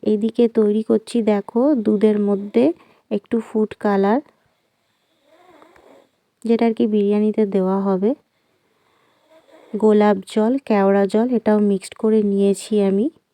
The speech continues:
দেড় চামচ মতন। এবারে দেখো এখানে মাংসটা হয়ে গেছে, হাঁড়িতে ঢেলে নিয়েছি। এবার আস্তে আস্তে করে ভাতটাকে মিক্সড করতে,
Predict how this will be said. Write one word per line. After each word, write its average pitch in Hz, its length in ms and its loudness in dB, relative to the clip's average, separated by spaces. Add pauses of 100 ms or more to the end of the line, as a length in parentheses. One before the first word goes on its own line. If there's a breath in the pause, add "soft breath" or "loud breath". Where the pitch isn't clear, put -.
(960)
দেড় 202 260 -2
চামচ 190 420 -2
মতন। 196 400 -2 (100)
এবারে 202 460 0
দেখো 208 400 -2
এখানে 214 400 -4
মাংসটা 202 580 -2
হয়ে 196 260 0
গেছে, 202 260 -4
হাঁড়িতে 202 580 -2 (440 soft breath)
ঢেলে 214 260 6
নিয়েছি। 165 480 -2 (720 loud breath)
এবার 247 320 4
আস্তে 233 380 -2
আস্তে 226 340 -2
করে 226 400 0 (760)
ভাতটাকে 214 580 0
মিক্সড 220 380 0
করতে, - 360 -2